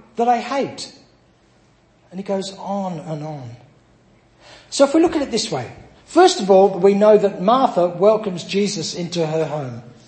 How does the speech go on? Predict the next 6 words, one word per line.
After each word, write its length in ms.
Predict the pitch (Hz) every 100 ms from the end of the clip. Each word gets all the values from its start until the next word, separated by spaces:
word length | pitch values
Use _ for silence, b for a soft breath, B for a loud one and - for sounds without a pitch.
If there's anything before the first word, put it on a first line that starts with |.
| _ _ _ _ _ _ _ _ _ _ _ B B -
In 140 | 208
our 460 | 240 247 208 - 156
more 400 | 175 240 277 262
than 340 | 185 160 160
literal 400 | 170 220 - 170
reading 580 | 151 196 202 123 127 -